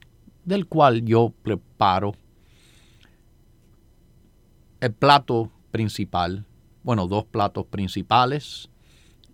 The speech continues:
y uno de los otros, con apio y cebolla, vegetales, vegetales, vegetales,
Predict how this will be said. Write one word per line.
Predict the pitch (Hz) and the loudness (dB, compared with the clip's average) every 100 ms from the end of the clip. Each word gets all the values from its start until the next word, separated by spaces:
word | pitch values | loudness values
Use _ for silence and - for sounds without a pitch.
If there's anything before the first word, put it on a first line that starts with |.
| _ | _
y | 117 104 98 92 95 - _ _ _ _ _ | -2 0 -2 -4 -10 -20 _ _ _ _ _
uno | 110 104 98 | -4 -2 -2
de | 95 | -2
los | 87 104 | -4 -4
otros, | 95 123 127 - - - _ - | -6 -8 -12 -14 -20 -20 _ -4
con | 107 101 98 - _ _ | -2 -2 -6 -12 _ _
apio | 95 92 - - 98 95 95 95 | 0 0 -2 -8 -4 -2 -2 -4
y | 98 | -4
cebolla, | - 135 123 123 131 123 117 117 113 110 104 107 107 107 107 _ - _ _ _ _ | 0 2 4 8 10 10 8 6 6 6 6 6 6 2 -2 _ -20 _ _ _ _
vegetales, | 120 135 139 - 160 180 170 131 - - - | -6 -4 -4 -4 -4 -2 -4 -8 -12 -20 -16
vegetales, | 104 101 - 117 123 113 95 - - | -16 -14 -12 -8 -8 -8 -12 -14 -14
vegetales, | - 98 98 98 98 98 90 - - - | -12 -12 -10 -6 -6 -6 -12 -16 -16 -16